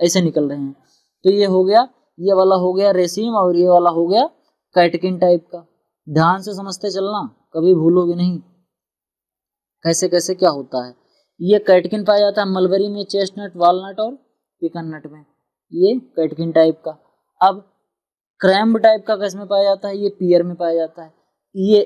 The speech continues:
इस तरीके से होता है, ध्यान से देखो। ये जो किनारे किनारे ये है, ये फ्ल-,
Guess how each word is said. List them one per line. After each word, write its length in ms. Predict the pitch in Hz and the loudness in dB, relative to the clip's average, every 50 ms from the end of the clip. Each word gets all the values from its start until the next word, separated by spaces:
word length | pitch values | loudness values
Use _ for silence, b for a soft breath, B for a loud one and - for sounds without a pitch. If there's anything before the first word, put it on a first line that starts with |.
| - - - | 0 -2 -4
इस 160 | 190 - - | -4 -2 -2
तरीके 320 | 202 190 185 190 190 196 185 | -2 0 0 0 0 -2 -6
से 120 | - 185 | -6 -8
होता 300 | 180 175 175 170 - 170 | -12 -14 -16 -20 -20 -20
है, 140 | 156 147 143 _ _ _ 151 | -20 -20 _ _ _ _ -12
ध्यान 240 | 143 151 156 165 170 | -6 -4 -4 -4 -4
से 140 | 170 175 160 | -4 -6 -4
देखो। 340 | 156 160 151 _ - 165 _ _ _ _ _ _ _ - | -4 -4 -6 _ -12 -20 _ _ _ _ _ _ _ 2
ये 100 | 170 170 | 2 2
जो 60 | 170 175 | 2 2
किनारे 300 | - 175 170 170 170 170 | -2 -4 -4 -4 -4 -4
किनारे 260 | 180 180 175 175 180 | -4 -6 -4 -4 -4
ये 240 | 185 190 202 202 208 | -2 0 0 0 -2
है, 140 | 233 254 180 - _ _ _ _ _ _ 165 | -2 -4 -8 -12 _ _ _ _ _ _ 4
ये 120 | 170 170 | 4 4
फ्ल-, 380 | 165 - - - - 165 170 | 4 2 -4 -12 -10 -10 -10